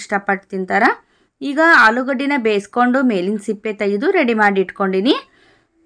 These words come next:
ಈಗ ಒಂದು ಬಾಳ್ಗಿ ಇಟ್ಕೊಂಡಿನಿ. ಅದಕ್ಕೆ ಎಣ್ಣೆ ಹಾಕ್ಕೊಂಡು ಈಗ ಸ್ವಲ್ಪ ಕರಿಬೇವು ಮತ್ತು ಈರುಳ್ಳಿ ಹಾಕ್ಕೊಂಡು ಫ್ರೈ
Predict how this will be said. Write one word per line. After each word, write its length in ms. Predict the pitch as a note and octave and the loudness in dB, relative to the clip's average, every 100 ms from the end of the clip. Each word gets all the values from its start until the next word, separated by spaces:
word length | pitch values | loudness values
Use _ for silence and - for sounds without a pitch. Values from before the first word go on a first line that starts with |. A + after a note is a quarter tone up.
| _ _ _ _ _ _ _ _ _ _ _ | _ _ _ _ _ _ _ _ _ _ _
ಈಗ 180 | C#4+ D#4 F#4+ D#4+ | -6 2 2 4
ಒಂದು 180 | B3 A3+ | 0 2
ಬಾಳ್ಗಿ 320 | G#3 G3+ G#3+ C4 | 2 2 0 -6
ಇಟ್ಕೊಂಡಿನಿ. 460 | - A#3 G#3+ A#3+ F#4+ | -4 -6 -4 -2 -2
ಅದಕ್ಕೆ 260 | A#3+ A3 A3 - | -2 -2 -4 -4
ಎಣ್ಣೆ 200 | G#3+ A#3 C4 A3+ | -2 0 0 -2
ಹಾಕ್ಕೊಂಡು 480 | G3+ G3+ G3+ G#3+ G4+ C5 - G#3+ | -4 -2 -2 0 -2 -2 -14 -10
ಈಗ 80 | G#3 G#3 | -6 -6
ಸ್ವಲ್ಪ 240 | G3+ G3+ G3 G3+ | -4 -4 -4 -4
ಕರಿಬೇವು 460 | G3+ F#3+ G#3 G#3+ A#3+ D4 | -2 0 0 0 0 -2
ಮತ್ತು 200 | A3+ - - G#3+ | -2 -8 -10 -6
ಈರುಳ್ಳಿ 320 | G3+ G3+ G3+ | -2 -2 -2
ಹಾಕ್ಕೊಂಡು 400 | F3+ - F#3+ G3+ G4+ - - - _ | -6 -6 -4 0 -2 -4 -20 -20 _
ಫ್ರೈ 140 | - | -2